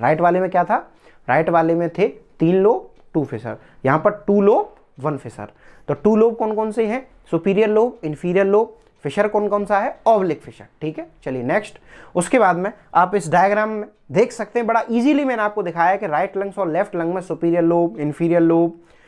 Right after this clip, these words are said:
और उसमें से ऑब्लिक लोब जा रहा है। इधर राइट साइड में सुपीरियर लोब, मीडियल लोब, इन्फीरियर लोब और एक हॉरिजॉन्टल और ऑब्लिक, दोनों ही फिशर आप गौर से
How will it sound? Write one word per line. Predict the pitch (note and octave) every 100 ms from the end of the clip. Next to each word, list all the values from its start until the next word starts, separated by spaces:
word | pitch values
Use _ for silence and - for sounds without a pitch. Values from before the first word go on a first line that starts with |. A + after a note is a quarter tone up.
| - -
और | C#3+ D3
उसमें | - D3 E3
से | D3+ E3
ऑब्लिक | D#3+ E3 E3+ E3
लोब | E3 D#3
जा | D#3+ D3+
रहा | D#3
है। | D#3 D#3 _ -
इधर | C#3+ E3+ F3+ - _ -
राइट | D#3 F3
साइड | F#3 E3+
में | F3+
सुपीरियर | E3+ D#3 F3+ F3
लोब, | E3+ F3 F3 E3+ _ C#3
मीडियल | D#3 E3+ F#3
लोब, | F3 F3 E3+ - _
इन्फीरियर | E3 D#3+ F#3+ F#3 F3+
लोब | E3+ F3 -
और | F#3
एक | F3+
हॉरिजॉन्टल | C#3 D3 E3 E3 D#3+ F#3
और | G3
ऑब्लिक, | D#3 C#3+ F3
दोनों | C#3 C3+ C#3
ही | D#3+
फिशर | - C3
आप | C3+ D3
गौर | A#2+ A#2+
से | A3 E4